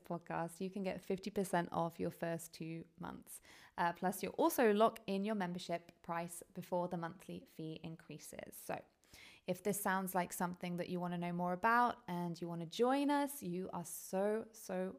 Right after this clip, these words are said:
welcome. You can visit bit dot L Y forward slash thrive with Doctor. The link is in the show notes. And use the code Priestess Loyalty,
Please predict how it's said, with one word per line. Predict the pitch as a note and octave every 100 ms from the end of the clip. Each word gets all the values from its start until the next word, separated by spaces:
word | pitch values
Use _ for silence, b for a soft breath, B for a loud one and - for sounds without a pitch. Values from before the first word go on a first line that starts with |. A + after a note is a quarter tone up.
| -
welcome. | F3 F3 - F3 F3
You | F#3
can | F#3 F3+
visit | F3 F#3 F#3 F#3 B B B _ -
bit | B3+ - -
dot | G3 - -
L |
Y | G#3 G#3 G#3
forward | G3 B3 A#3
slash | A#3 F#3 F#3 F3+
thrive | - A#3+ B3 B3
with | F3 -
Doctor. | F3 - - -
The | E3+ F3 G#3 C#4+ C#4+ _ -
link | F3 E3 G3+
is | A3
in | G#3+
the |
show | A3+ F3+
notes. | E3+ E3+ F3 - B B B B
And | A3+ A3+ A#3 -
use | F#3 F#3 C4+ D4+ D4+
the | -
code | C4+ A3+ A3 G#3+ A3 - -
Priestess | - B3 D4 - B3+ A#3+ A3+ - -
Loyalty, | G3 F#3+ F#3 F#3+ G3 B3 C4+